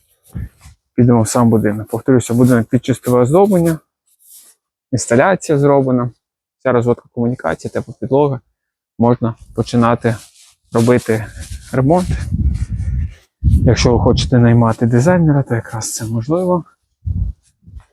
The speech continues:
Якісь свої дизайнерські рішення зробити, своє бачення ремонту мати.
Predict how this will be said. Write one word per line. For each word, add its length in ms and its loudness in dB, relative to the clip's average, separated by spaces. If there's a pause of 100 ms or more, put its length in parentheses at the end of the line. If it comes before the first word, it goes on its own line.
(720)
Якісь 260 0
свої 260 2
дизайнерські 600 0
рішення 420 0
зробити, 520 0 (560)
своє 260 -2
бачення 440 -4
ремонту 480 2
мати. 280 0